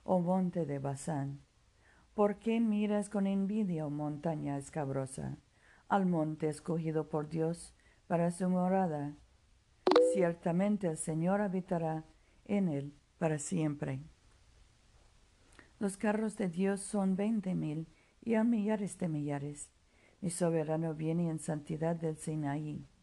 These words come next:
Subiste a los cielos, llevando cautiva a la cautividad. Recibiste dones hasta de tus enemigos.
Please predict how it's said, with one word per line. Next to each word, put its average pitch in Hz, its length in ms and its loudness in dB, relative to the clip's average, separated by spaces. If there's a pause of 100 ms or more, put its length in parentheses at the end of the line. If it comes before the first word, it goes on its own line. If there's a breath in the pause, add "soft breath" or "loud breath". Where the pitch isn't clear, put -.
(600 soft breath)
Subiste 170 560 0
a 160 60 2
los 147 160 -2
cielos, 190 480 0 (920 soft breath)
llevando 190 680 2
cautiva 196 640 0
a 196 60 2
la 202 180 -2
cautividad. 165 880 -2 (680 soft breath)
Recibiste 165 720 -2
dones 208 480 -2
hasta 180 360 -2
de 151 120 -2
tus 147 280 -8
enemigos. 147 720 -6